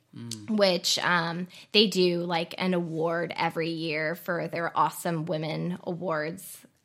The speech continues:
Speaker 2: issue. And so we have a label that says, "You are awesome," with all of the winners' names, like, around the label. And they featured us in the magazine, and, like, we sent a bottle to everyone who won, and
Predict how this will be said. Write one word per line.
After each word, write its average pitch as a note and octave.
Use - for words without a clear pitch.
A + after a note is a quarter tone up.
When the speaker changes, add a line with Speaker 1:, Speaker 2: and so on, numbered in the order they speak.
Speaker 2:
issue. F#3+
And F#3+
so F3
we F3
have E3+
a C#3+
label E3
that D3+
says, E3
"You E3
are D3+
awesome," E3
with F3
all D#3
of D3+
the D#3
winners' D#3
names, D3+
like, -
around E3
the E3
label. D#3
And F3
they G#3+
featured G3+
us F3+
in F#3
the F#3
magazine, F3
and, E3+
like, C#3+
we E3+
sent F#3+
a -
bottle F#3
to -
everyone F3
who F#3
won, F3
and D#3+